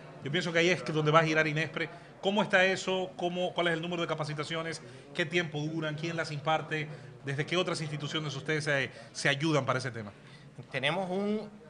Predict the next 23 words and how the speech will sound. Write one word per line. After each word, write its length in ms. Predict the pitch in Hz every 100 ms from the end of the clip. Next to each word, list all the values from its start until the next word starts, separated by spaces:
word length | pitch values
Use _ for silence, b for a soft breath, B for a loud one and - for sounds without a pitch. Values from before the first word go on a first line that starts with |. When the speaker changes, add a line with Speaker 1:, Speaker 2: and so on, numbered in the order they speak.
| - - 127
Speaker 2:
departamento 640 | 135 123 - 117 120 147
que 100 | 143
se 80 | -
llama 220 | 120 131
de 40 | 127
normas 400 | 135 139 131 -
técnicas, 480 | 127 107 82 78
que 120 | - -
tenemos 380 | 101 110 123
técnicos 420 | - 135 139 139 123
muy 240 | 123 139
capacitados, 760 | 143 131 117 113 - 131 127 117
también 320 | 95 104 117
nos 100 | 123
apoyamos 540 | 127 110 107 117 123
con 160 | - 107
el 60 | 98
Instituto 460 | 98 95 110 107
Agrario 320 | 113 107 110 104
Dominicano, 600 | 107 104 104 123 127 107
básicamente, 680 | 98 - 110 127 139 143 - B B B
y 180 | 156 160
con 460 | 151 139 139 143